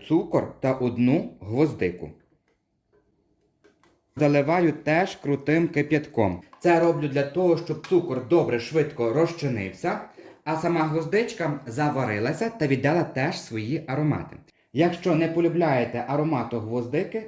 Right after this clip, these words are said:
можете не добавляти. Натомість любите корицю, добавляйте паличку кориці. Залишаю сироп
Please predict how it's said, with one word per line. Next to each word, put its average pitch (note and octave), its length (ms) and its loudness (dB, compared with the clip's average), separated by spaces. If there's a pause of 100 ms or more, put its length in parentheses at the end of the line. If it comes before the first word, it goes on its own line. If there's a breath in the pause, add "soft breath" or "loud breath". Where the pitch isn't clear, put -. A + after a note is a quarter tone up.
можете D#3 600 0
не C3+ 160 0
добавляти. A2 640 -2 (220)
Натомість C#3+ 760 0
любите A2 360 -2
корицю, C3+ 460 -2 (160)
добавляйте G2 680 -6 (180)
паличку A2+ 420 -4
кориці. F2 440 -8 (340 soft breath)
Залишаю D#3+ 600 4
сироп D#3 460 2